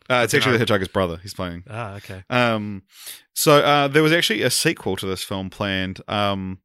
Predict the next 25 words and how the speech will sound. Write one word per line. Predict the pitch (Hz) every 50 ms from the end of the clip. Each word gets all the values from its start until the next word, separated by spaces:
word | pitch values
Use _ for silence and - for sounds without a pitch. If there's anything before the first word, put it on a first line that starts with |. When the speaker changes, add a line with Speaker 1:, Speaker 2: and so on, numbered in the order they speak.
| _ - _
Speaker 1:
starring | _ - - - 120 113 110 107 104 98 95 92
Bill | 107 101 98
Moseley | 95 92 92 92 - 92 87 90
as | -
Chop | - - 90 - -
Top, | - 101 98 92 - _ _ - - _ _ _ _
um, | 110 107 104 98 95 92 92 92
which | - 101 - -
was | 104 110
gonna | 120 107
be | 107 104
a |
short | - - - 139 135 - -
film | - 117 107 107 104
directed | 95 110 104 95 101
by | 95 98 95
Tobe | - - 113 101 98 101
Hooper's | 98 104 95 95 92 87
son, | - - - 143 123 98 92 101 120 - - - - - _ _ _ _ _
um, | - 117 110 107 104
but | 98 113 107 101
it | 92
never | 107 107 101 101
happened. | 117 110 104 - 92 78 76 - - - - -
Um, | - 98 95 95 95 95